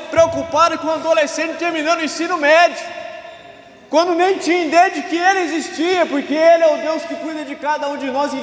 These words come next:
quer curar você. Essa palavra viva, que a gente olha pra ela todos os dias, precisa alimentar a minha fé e a sua fé, pra que eu e você possamos continuar crendo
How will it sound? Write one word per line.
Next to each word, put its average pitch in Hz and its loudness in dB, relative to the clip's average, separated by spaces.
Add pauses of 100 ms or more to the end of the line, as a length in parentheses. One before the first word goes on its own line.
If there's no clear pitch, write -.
quer 302 -2
curar 320 2
você. 156 -4 (1800)
Essa 185 2
palavra 226 4 (160)
viva, 208 -2 (460)
que - -4
a 208 2
gente 226 -2
olha 226 6
pra 226 0
ela 220 0
todos 220 0
os 170 -8
dias, 220 -4 (540)
precisa 220 2
alimentar 240 2
a 226 2
minha 233 -4
fé 226 -2
e 233 2
a 214 0
sua 220 -2
fé, 214 -2
pra 220 -2
que 214 -8
eu 233 4
e - -2
você 233 0
possamos 226 -4
continuar 247 -4 (120)
crendo 233 2